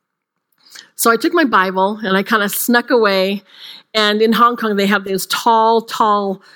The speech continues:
uh, skyscrapers, right? And it was probably thirty, thirty stories tall. And I went up the stairs,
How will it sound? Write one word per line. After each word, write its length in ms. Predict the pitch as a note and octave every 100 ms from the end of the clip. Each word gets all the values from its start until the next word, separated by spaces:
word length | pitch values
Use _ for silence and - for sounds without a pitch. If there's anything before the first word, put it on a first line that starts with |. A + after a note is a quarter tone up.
| - -
uh, 100 | F#3+
skyscrapers, 720 | - D4 D4 F3+ F3 E3+ F#3+
right? 320 | G3+ B3 A#3+ - -
And 60 | A3+
it 40 |
was 120 | A#3 A3+
probably 180 | G3
thirty, 400 | F3+ G#3 G3 F#3+
thirty 420 | G3+ G3+ F#3+ F#3 F#3 _ _ _ _ _ _ _ _ _ -
stories 360 | - A3 F#3+ F#3
tall. 400 | - F3 F3+ F#3 _
And 140 | F3+ G3+
I 240 | G3+ G3+ _ - _ -
went 160 | G#3
up 160 | G#3+ -
the 80 | G#3
stairs, 600 | - G#3 F#3+ G3 G3